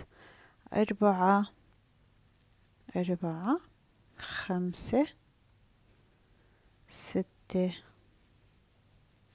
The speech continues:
سبعة، تمانية،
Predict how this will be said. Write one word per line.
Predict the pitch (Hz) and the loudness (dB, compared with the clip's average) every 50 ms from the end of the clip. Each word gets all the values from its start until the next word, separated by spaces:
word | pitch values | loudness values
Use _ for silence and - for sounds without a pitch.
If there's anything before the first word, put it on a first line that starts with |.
| - - - - - - - - | -20 -20 -20 -20 -20 -20 -20 -12
سبعة، | - - - - - - 170 160 165 156 156 160 190 247 262 - _ _ _ _ - - - _ _ _ - _ _ _ _ _ _ _ _ _ _ _ _ - _ _ _ _ _ _ _ - - _ - | -6 -4 -4 -2 -2 -2 -2 -2 -2 -6 -4 -2 -2 -2 -2 -4 _ _ _ _ -20 -20 -20 _ _ _ -20 _ _ _ _ _ _ _ _ _ _ _ _ -20 _ _ _ _ _ _ _ -20 -20 _ -8
تمانية، | - 202 190 190 185 185 185 185 185 180 185 185 | -2 0 0 2 2 0 0 -2 -2 -2 -2 -4